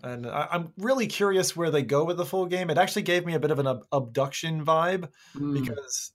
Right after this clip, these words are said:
Speaker 1: the, uh, psychologist or whomever is speaking to you, it's, it's very similar, like, the intro to Abduction, where they have these characters who are talking to you, and it feels a little, like, odd and disconnected from the story that you're playing, but there's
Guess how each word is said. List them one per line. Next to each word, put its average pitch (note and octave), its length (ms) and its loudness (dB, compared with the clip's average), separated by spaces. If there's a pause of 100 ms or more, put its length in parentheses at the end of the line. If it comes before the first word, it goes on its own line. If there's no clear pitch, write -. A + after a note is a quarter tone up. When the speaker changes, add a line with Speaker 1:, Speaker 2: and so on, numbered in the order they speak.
Speaker 1:
the, C#3 500 0
uh, B2+ 400 0 (140)
psychologist D#3 840 0
or D3+ 60 0
whomever C#3+ 400 2
is B2+ 220 0
speaking D3 420 -4
to D#3 140 -8
you, D3+ 260 -2 (380)
it's, D3+ 200 -4 (160)
it's D#3 160 -4
very F#3 180 4
similar, F3 240 0
like, D#3 160 4
the D3+ 100 -2
intro D3 300 0
to C#3 380 -2
Abduction, B2+ 500 -2
where A#2+ 140 -2
they A2+ 140 -4
have A#2+ 160 -6
these B2 140 -4
characters C3 480 -2
who A#2+ 100 -8
are A#2+ 60 -6
talking D#3 420 0
to B2+ 100 -10
you, B2 220 -4 (260)
and C3+ 80 -6
it C3+ 120 -8
feels D#3 240 0
a C#3+ 60 2
little, F3 560 0
like, F3 260 2 (420)
odd E3 400 4
and C3+ 120 -2
disconnected D#3 640 -2
from D3+ 220 -2
the C#3 220 -2
story D#3+ 360 0
that D#3 140 0
you're D#3 100 -6
playing, E3 460 0
but C#3 240 -8
there's C#3 380 -4